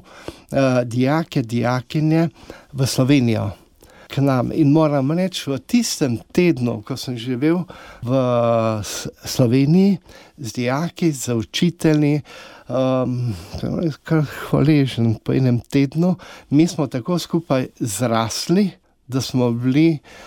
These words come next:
da smo bili res ena takšna, eh, skupina. In, eh, moji dijaki so ponovadi mi rekli: "Gospod profesor,"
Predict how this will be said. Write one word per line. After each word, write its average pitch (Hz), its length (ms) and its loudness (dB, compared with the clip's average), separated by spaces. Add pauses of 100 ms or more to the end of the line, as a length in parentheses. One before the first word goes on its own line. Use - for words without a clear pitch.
(100)
da 135 220 -4
smo 127 200 -4
bili 135 200 2
res 147 260 0 (120)
ena 131 280 2
takšna, 143 600 -2 (340)
eh, - 100 -12 (340)
skupina. 160 1080 0 (440)
In, 147 640 2
eh, 135 280 2
moji 165 280 2
dijaki 160 400 0
so - 160 -10
ponovadi 135 460 -2
mi - 180 0
rekli: 135 260 -4
"Gospod 123 300 -6
profesor," 160 520 -2